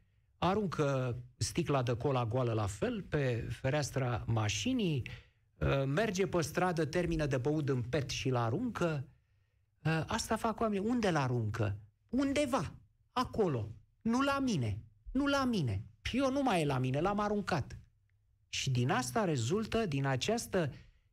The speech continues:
incapacitate de a percepe, uh, uh, faptul că trăim într-o lume interconectată total,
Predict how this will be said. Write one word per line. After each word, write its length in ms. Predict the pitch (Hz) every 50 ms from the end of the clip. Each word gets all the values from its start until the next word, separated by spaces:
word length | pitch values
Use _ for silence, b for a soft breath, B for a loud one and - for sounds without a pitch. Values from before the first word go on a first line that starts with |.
| _ -
incapacitate 1400 | 196 247 285 262 - - 196 170 - 185 165 139 - - 156 131 - 262 269 262 - 156 127 117 110 - -
de 320 | - 123 147 160 160 156 - -
a 340 | - 147 143 139 131 - - - - _
percepe, 920 | - 156 143 131 151 - - - 240 233 - - 170 151 123 110 B B B B B B B B _ _ -
uh, 80 | 131 131 135 131 113 110 131 131 127
uh, 80 | 123 117 123 - - _ _ _ - - -
faptul 360 | - 180 208 185 - 214 196
că 160 | 170 - 175
trăim 460 | 147 - - - 147 151 185 214 220 226
într-o 280 | 214 190 - 165 170
lume 220 | 175 202 220 220 208
interconectată 1040 | 208 226 208 214 202 190 - - - 185 180 175 - - - 247 240 - - 180
total, 840 | 147 - - - 185 170 - - - 240 277 247 175 123 95 -